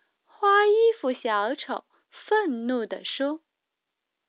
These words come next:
魔术师打开了箱子，可小丑变成了一只猩猩。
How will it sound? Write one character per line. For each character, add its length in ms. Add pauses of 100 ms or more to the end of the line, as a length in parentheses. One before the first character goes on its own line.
(1300)
魔 320
术 240
师 380 (480)
打 320
开 240
了 160
箱 340 (240)
子， 160 (880)
可 180
小 420
丑 520 (380)
变 340
成 320
了 100
一 320
只 280
猩 320 (260)
猩。 160